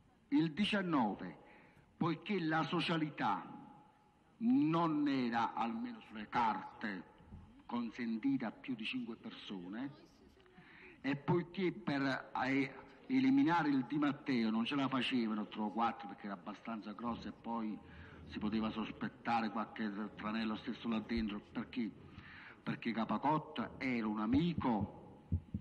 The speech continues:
di reati, di furti, di infanzia del Di Matteo. Il Catapano disse: "Beh,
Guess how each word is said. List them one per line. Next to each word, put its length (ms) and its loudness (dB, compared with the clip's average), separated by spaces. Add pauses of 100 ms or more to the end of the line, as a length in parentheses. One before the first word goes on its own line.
(340)
di 160 -4
reati, 540 2
di 120 -2
furti, 380 0
di 60 -2
infanzia 500 -2
del 160 -6
Di 120 -6
Matteo. 520 -6 (1200)
Il 200 -2
Catapano 840 4
disse: 280 0
"Beh, 300 -8